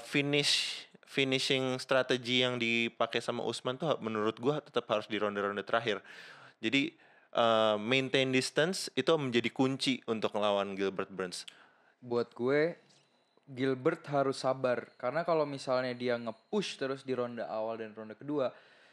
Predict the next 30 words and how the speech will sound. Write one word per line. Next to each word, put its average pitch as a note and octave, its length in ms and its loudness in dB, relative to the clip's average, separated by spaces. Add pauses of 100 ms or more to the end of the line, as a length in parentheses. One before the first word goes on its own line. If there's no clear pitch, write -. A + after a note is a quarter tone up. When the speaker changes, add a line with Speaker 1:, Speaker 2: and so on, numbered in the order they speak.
(120)
Speaker 2:
kita - 220 2
bisa F3 260 4
lihat D#3 380 4
contohnya C#3 480 0
itu D3+ 320 -2
di C3+ 160 -10
fight-nya B2+ 400 0
dia C#3 240 2
lawan A#2+ 320 0
Masvidal. A#2 640 -8 (180)
Speaker 1:
Yes. G#2+ 380 -2
Speaker 2:
Pas D#3+ 320 4
dia F3+ 160 6
lawan D3 320 6
Jorge C#3 240 4
Masvidal C3 480 2
itu, B2 260 2
Masvidal C#3 540 2
datang C#3+ 480 0 (100)
hamin B2 540 -4
dua A#2 320 0
berapa? F#2+ 260 -6
H-, G#2+ 160 -8
dua B2 140 -4
minggu B2+ 400 -8
ya? G2+ 40 -18 (200)
Atau, A2+ 340 -6
atau A2 320 -2 (400)
hamin A#2 380 -6
berapalah B2 500 0